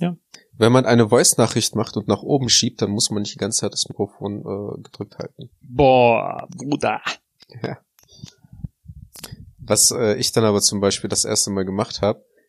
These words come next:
Speaker 2: ist, ich hab eine Voice-Nachricht aufgenommen, hab die Funktion ausprobiert und dann aber nicht, äh, weil ich nicht wusste, wohin ich drauf drücke, oh, zum Abschicken,
Speaker 1: <laughs>
Speaker 2: war da einfach nur was Rotes,
Speaker 1: Ja.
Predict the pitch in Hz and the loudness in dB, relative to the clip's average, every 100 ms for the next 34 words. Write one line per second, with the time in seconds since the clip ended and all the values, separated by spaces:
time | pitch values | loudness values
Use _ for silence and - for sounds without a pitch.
0 | _ 113 - - 101 104 95 107 - 104 | _ -2 0 0 0 0 2 2 2 0
1 | 104 - 110 - 104 98 98 98 101 - | -4 -2 -2 -2 -2 -2 0 -2 -4 -6
2 | 104 - 101 110 - - 101 104 107 _ | -4 -4 -2 -2 -4 -8 -4 -2 -2 _
3 | _ _ 107 98 95 98 101 - - 107 | _ _ -4 0 2 2 2 0 -4 -2
4 | 95 98 95 107 113 107 107 104 98 - | 2 2 0 -2 -2 0 0 0 -2 0
5 | 104 - 107 104 104 101 101 98 104 - | 0 0 -4 -2 0 0 -2 -4 -4 -6
6 | - 151 - 101 - 123 - _ - - | 2 2 2 0 -4 -8 -8 _ -20 -12
7 | - 107 110 120 127 123 107 - - 123 | -2 2 2 2 0 0 2 2 2 0
8 | - 160 - - _ - 127 | 2 2 2 -2 _ -4 -4